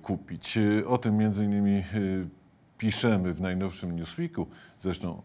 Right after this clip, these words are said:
o czym jeszcze piszemy w Newsweeku w dalszej części programu, y, a już za chwilę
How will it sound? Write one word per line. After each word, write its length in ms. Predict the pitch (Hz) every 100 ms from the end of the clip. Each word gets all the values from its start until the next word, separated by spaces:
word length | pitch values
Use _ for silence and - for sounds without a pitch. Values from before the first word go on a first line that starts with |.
| -
o 280 | 95 - - -
czym 200 | 92 101
jeszcze 360 | 147 - 78
piszemy 340 | 71 80 87 82
w 80 |
Newsweeku 400 | 90 82 92 92
w 20 | 95
dalszej 320 | 117 107 90
części 280 | 92 85 101
programu, 460 | 120 127 139 117 107 - - - 107 110
y, 120 | 117 117
a 200 | 113 143
już 320 | 123 131 -
za 240 | 101 87
chwilę 420 | 80 - 120 110